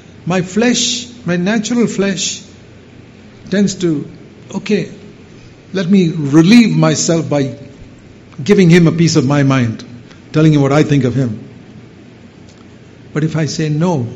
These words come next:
I have to suffer. I have to suffer by putting my natural desire to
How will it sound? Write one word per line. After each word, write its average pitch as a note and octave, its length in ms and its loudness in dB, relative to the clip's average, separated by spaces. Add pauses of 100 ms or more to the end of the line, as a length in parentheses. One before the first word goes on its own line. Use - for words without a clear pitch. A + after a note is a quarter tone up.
(1400)
I D3 80 -4
have D3 180 -4
to C#3+ 80 -4
suffer. D#3+ 460 -6 (1900)
I C#3+ 40 -4
have C#3+ 120 -6
to C#3+ 80 -2
suffer E3+ 380 -4
by C#3 180 -4
putting E3 460 -2
my C#3+ 260 -4 (320)
natural F3 600 -2
desire D3 500 0 (100)
to C3+ 240 -4